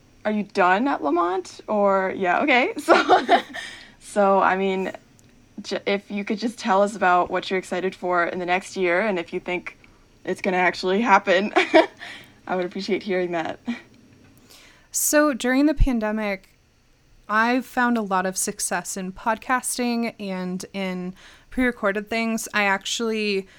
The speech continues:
Speaker 2: my master's recital was in the form of a podcast, of course,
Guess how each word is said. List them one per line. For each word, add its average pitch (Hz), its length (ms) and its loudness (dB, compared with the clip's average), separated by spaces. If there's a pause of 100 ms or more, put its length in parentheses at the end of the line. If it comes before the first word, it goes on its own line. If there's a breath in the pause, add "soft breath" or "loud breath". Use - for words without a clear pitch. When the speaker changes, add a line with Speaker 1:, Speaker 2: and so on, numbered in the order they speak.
(240 soft breath)
Speaker 2:
my 233 160 2
master's 214 500 2
recital 185 500 0
was 180 720 -4 (200)
in 262 140 8
the 277 80 8
form 233 260 -2
of 202 140 -2
a 208 60 -8
podcast, 190 760 -2
of - 180 -8
course, 190 500 -6